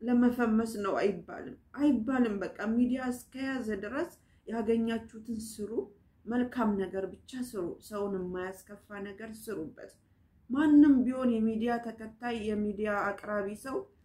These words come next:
ማንም ቢሆን በራሱ እውነት የሚመጣ የለም፣ ከስንት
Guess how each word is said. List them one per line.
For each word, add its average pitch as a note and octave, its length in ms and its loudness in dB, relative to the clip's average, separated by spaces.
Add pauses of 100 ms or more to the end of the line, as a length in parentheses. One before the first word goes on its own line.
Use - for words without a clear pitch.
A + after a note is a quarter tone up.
(120)
ማንም C4 440 8
ቢሆን G#3+ 300 4
በራሱ G3+ 480 -4
እውነት F#3+ 340 -6
የሚመጣ F3 500 -12
የለም፣ - 340 -14 (720)
ከስንት C4+ 420 -4